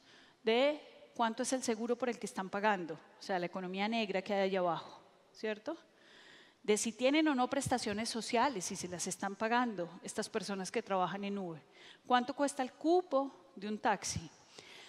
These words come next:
Pero la discusión no está en el manejo de los datos. Y lo que está haciendo esa tipología de economías, de la uberización de estos negocios, es trabajar alrededor de los datos. Porque esto es muy importante,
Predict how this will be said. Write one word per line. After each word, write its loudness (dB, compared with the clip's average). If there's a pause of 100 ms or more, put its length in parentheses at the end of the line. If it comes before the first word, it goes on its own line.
(280)
Pero 4
la 4
discusión 0
no 4
está 2 (240)
en 4
el 0
manejo 0
de 0
los -2
datos. -4 (180)
Y 2
lo 2
que 2
está -2
haciendo 0
esa 0
tipología 0
de 4
economías, 0 (100)
de 2
la 2
uberización 0
de 0
estos -4
negocios, 0 (400)
es 0
trabajar 2 (120)
alrededor 4
de -2
los -4
datos. -4 (840)
Porque 2
esto 0
es -2
muy 4
importante, 2